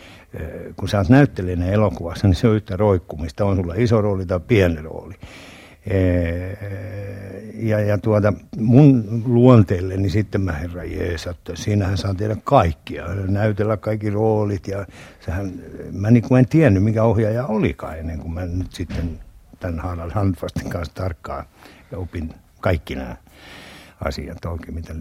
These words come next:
elokuvaan kuuluu. Et näin tästä se sitten lähti, ja, ja, ja, ja, ja sitten mä menin ihan viisikymmentä, siinä Tuntemattomien aikoihin mä menin Särkelle, että nyt eikö mä saisi ohjata. Nyt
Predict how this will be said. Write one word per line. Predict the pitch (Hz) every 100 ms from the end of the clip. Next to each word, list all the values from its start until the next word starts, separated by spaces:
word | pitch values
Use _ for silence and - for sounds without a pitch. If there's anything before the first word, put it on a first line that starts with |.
| -
elokuvaan | 80 78 95 110
kuuluu. | - 139 80
Et | 80 143
näin | 170 131
tästä | 151 147 101
se | 113
sitten | 151 185 - 160
lähti, | 165 - - 92
ja, | 95
ja, | 110 107
ja, | 107 107 101
ja, | 113 110
ja | 117 110 120
sitten | - 120 -
mä | 90
menin | 139 156 143 131 147 131 123 - - - - - -
ihan | 123 131 131 131 131 120 117 117 117 120
viisikymmentä, | 135 123 - - 120 120 120 120 120 123 120 117 - _ _ _ _ _ _ - - - - - -
siinä | 131 -
Tuntemattomien | 143 101 82 80 - 139 143
aikoihin | 135 90 82 95
mä | 98
menin | 107 98
Särkelle, | 117 101 - - 80
että | 85
nyt | 98 -
eikö | 82 -
mä | 87
saisi | 101 90
ohjata. | 110 85 82 - 85
Nyt | 95 110